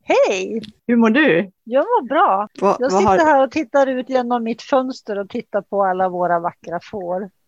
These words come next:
Speaker 2: Ja,
Speaker 1: <laughs>
Speaker 2: härligt.
Speaker 1: Så bästa utsikt.
Speaker 2: Ja, fint. Och var bor du i Sverige?
Speaker 1: Jag bor, eh, två mil nordväst om Vännäs. Och Vännäs, det ligger, eh,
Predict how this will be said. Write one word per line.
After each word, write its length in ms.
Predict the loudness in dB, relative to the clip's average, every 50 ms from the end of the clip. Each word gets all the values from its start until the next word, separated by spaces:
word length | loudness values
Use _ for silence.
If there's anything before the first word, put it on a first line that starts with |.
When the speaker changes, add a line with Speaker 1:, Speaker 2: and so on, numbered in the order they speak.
| -6 -6 -2
Speaker 2:
Ja, 140 | 0 0 0 2 0 -2 -4
Speaker 1:
<laughs> 40 | -2
Speaker 2:
härligt. 300 | 0 -2 -2 -2 -2 -4
Speaker 1:
Så 80 | -4 -4 -2 0
bästa 400 | -2 -2 -2 -4 -4 0 0 0
utsikt. 440 | 0 -4 -10 -8 -8 -8 -8 _ _ _ 0
Speaker 2:
Ja, 260 | 2 2 4 4 2
fint. 420 | 0 -2 -4 -2 -2 -2 -4 -6
Och 160 | -8 -8 -8 -6
var 360 | -4 0 2 2 2 2 0
bor 320 | -2 -2 -2 0 0 0 0
du 420 | 0 0 -2 -2 -2 -4 -6 -6 -8 _ _ _ _ _ _ -14 -8
i 120 | -6 -6
Sverige? 500 | -6 -2 -2 -2 0 0 0 0 -2 -2 -6 _
Speaker 1:
Jag 400 | -6 0 2 2 4 2 2 -2
bor, 500 | -4 -6 -6 -4 -2 0 0 0 0 -2
eh, 540 | -6 -6 -4 -2 -2 0 0 0 0 -2 -4 -6 _ -12 -4
två 240 | -2 -2 -2 -2 -4
mil 580 | -4 -6 -6 -4 -2 -2 0 0 0 0 0 0 0 0 -2
nordväst 1080 | -6 -8 -8 -8 -8 -8 -8 -8 -10 -12 -10 -6 -6 -6 -6 -6 -12 -16 -16 _ -10 -8
om 380 | -8 -8 -8 -10 -12 -12 -6
Vännäs. 800 | -2 0 0 0 -2 -6 -14 -14 -10 -10 -10 -12 -14 -20 -20 -20 -18
Och 200 | -16 -16 -12 -8
Vännäs, 500 | -6 -6 -6 -8 -12 -12 -14 -14 -14 -14 -12
det 120 | -12 -12 -12
ligger, 520 | -12 -16 -16 -16 -12 -8 -8 -6 -6 -6
eh, 500 | -8 -8 -8 -8 -6 -4 -4 -4 -4 -6